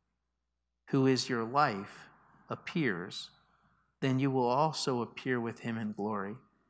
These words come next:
Put to death, therefore, whatever belongs to your earthly nature,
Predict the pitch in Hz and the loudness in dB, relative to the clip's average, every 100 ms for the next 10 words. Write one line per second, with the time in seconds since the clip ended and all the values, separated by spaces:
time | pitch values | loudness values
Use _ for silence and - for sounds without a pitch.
0 | _ _ _ _ _ _ _ _ _ _ | _ _ _ _ _ _ _ _ _ _
1 | _ _ _ _ _ - 175 180 190 156 | _ _ _ _ _ 4 6 6 2 4
2 | 127 120 - - 120 113 - 110 107 113 | 6 4 0 2 2 2 -2 -4 -2 -2
3 | - - - - _ - _ _ 123 135 | -6 -20 -20 -20 _ -20 _ _ 6 10
4 | 151 170 156 123 117 117 131 143 143 143 | 10 10 8 6 2 2 2 2 0 -2
5 | 139 - - _ _ - - 120 113 110 | -6 -8 -12 _ _ -10 -2 0 2 2
6 | 123 - 123 107 104 - 92 | -2 -2 0 0 -2 -4 -8